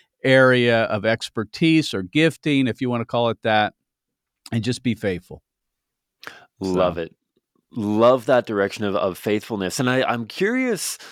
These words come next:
Speaker 2: um, I'm, I'm sure that, again, this is something that's bounced around in your mind. You've, you've been running internships for, I, I believe, probably around a dozen years now. You've,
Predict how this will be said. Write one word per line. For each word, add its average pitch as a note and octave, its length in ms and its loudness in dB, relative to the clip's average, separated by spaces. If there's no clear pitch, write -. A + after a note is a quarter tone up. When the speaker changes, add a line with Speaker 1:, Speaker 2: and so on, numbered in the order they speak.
Speaker 2:
um, B2 320 2
I'm, C3+ 100 2
I'm B2+ 140 0
sure C#3+ 200 -2
that, B2+ 280 0
again, A2 340 -2
this G2 160 -6
is B2 100 -8
something A2 240 -2
that's F#2+ 120 -6
bounced G#2+ 340 -4
around G#2 160 -2
in G2+ 80 -8
your G2 140 -4
mind. G#2 340 -2
You've, A#2 420 -2
you've A#2 200 0
been A#2+ 120 -2
running A#2+ 220 2
internships C3+ 560 -4
for, G#2 260 0
I, G2+ 140 4
I G2 100 2
believe, G2+ 360 -2
probably A2 240 0
around G2 220 0
a F2 40 -10
dozen G#2 460 -2
years G#2 360 -2
now. G#2+ 280 -2
You've, F#2 320 -8